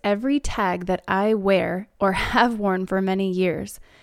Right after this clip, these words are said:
after leaving an eighteen-year career in the oil and gas industry to pursue a career in public speaking,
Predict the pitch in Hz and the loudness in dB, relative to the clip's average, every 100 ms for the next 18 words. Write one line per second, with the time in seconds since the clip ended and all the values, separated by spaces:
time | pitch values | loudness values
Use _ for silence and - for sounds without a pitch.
0 | - 233 - 277 254 226 226 277 269 - | -2 0 2 2 2 2 2 2 0 0
1 | 208 - - 285 233 190 185 - 180 170 | -2 -2 0 2 2 0 -2 -4 -2 0
2 | 175 - 190 - 190 196 247 220 175 185 | 0 0 0 0 2 4 4 4 2 2
3 | 180 180 - 180 170 180 - - - 233 | 0 -2 -2 -2 -2 -4 -8 -10 -4 0
4 | 254 214 - 214 220 262 - 262 202 180 | 0 0 -4 0 0 0 -2 0 2 2
5 | 170 180 - 175 160 - 202 190 160 - | 0 -2 -2 -2 -2 -2 -2 -2 -2 -6